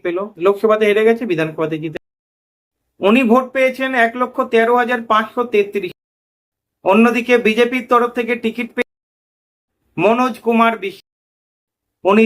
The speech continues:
চুয়াত্তর হাজার চারশো পঁচাশিটা ভোট পেয়েছে। ভোটের পার্সেন্টেজ যদি দেখেন, ডিফারেন্স যদি করেন, আপনারা বুঝতে পারবেন, প্রায় ঊনচল্লিশ হাজার ভোটের ব্যবধানে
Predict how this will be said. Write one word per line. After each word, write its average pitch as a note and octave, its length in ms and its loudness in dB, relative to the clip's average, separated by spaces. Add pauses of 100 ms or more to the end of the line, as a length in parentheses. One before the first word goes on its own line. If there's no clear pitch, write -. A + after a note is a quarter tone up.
চুয়াত্তর A3 440 0
হাজার A#3 360 -2
চারশো G#3 400 -2
পঁচাশিটা G#3 560 -4
ভোট D3+ 300 -4
পেয়েছে। F#2 360 -16 (1200)
ভোটের A3 440 0
পার্সেন্টেজ A#3+ 580 -2
যদি B3+ 200 -4
দেখেন, A#3 420 0
ডিফারেন্স A3+ 480 0
যদি A#3 220 -2
করেন, A3 300 2 (180)
আপনারা G3 320 -2
বুঝতে F3 320 -6
পারবেন, E3 380 -2 (560)
প্রায় A#3+ 380 2 (560)
ঊনচল্লিশ C4 960 -2
হাজার B3+ 300 2
ভোটের A#3 380 0
ব্যবধানে A3 580 0